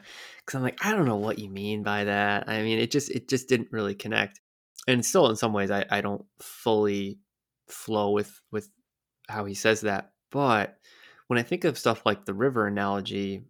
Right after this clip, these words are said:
and what we're talking about, I can see more that it's important to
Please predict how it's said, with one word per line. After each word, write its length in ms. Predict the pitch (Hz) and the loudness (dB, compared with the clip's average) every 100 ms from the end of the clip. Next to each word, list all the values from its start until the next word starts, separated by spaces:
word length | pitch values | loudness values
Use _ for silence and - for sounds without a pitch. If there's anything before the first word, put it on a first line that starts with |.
| _ | _
and 260 | 110 104 98 - | -6 -6 -8 -4
what 160 | 120 | -4
we're 100 | 107 | -2
talking 400 | 101 - 208 135 107 | -4 -2 -2 -2 -2
about, 380 | 98 101 98 - | 2 2 2 -2
I 60 | 110 | -4
can 160 | 110 | -4
see 320 | 104 - 135 117 | -6 -2 0 0
more 460 | 110 113 113 104 | 0 2 2 2
that 340 | 101 101 101 - _ _ _ _ _ _ _ _ _ _ _ _ _ _ - - _ - | 0 0 -2 -6 _ _ _ _ _ _ _ _ _ _ _ _ _ _ -20 -20 _ -2
it's 220 | 120 - | -2 0
important 540 | 107 - 123 113 107 | -6 -2 2 2 0
to 500 | 98 - 107 101 101 | -4 -4 -2 -2 -6